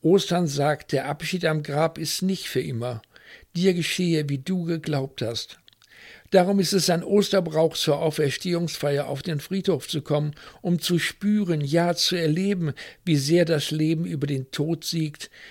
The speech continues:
wie die Freude über den Schmerz siegen kann und dass wir nicht alleine sind,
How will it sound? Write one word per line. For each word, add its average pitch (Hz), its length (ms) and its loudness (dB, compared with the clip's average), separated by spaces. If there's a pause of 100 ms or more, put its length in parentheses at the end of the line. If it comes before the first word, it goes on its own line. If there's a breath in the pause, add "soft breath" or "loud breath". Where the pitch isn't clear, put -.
(140 loud breath)
wie 185 80 0
die 170 120 2
Freude 196 520 4
über 170 160 0
den 165 180 0
Schmerz 180 540 0
siegen 156 260 -2
kann 151 300 0 (260 loud breath)
und 170 180 0
dass 170 220 4
wir 185 80 4
nicht 180 400 0
alleine 143 460 2
sind, 147 420 -2